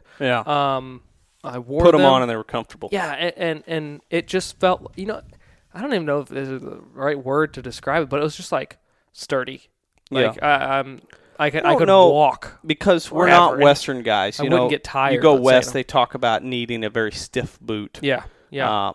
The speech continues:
Speaker 1: I'm not sure if these are the boots for them because these are already, like,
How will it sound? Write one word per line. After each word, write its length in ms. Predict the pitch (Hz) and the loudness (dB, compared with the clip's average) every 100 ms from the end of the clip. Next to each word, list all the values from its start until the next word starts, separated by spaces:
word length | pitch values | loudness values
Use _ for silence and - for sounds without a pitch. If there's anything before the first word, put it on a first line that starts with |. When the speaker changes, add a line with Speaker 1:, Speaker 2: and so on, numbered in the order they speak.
| - | -8
Speaker 1:
I'm 140 | 160 | -6
not 160 | 175 - | -4 -4
sure 200 | - 127 | -4 -4
if 120 | 113 | -4
these 240 | - 113 117 | -6 -10 -10
are 40 | |
the 60 | 101 | -10
boots 260 | 107 110 | -10 -10
for 120 | - 107 | -12 -12
them 220 | 101 92 | -12 -12
because 380 | 98 - 110 - | -14 -10 -10 -8
these 280 | 123 117 | -6 -6
are 140 | 120 113 | -6 -2
already, 340 | 117 117 107 | 0 0 -2
like, 260 | 104 98 | -6 -6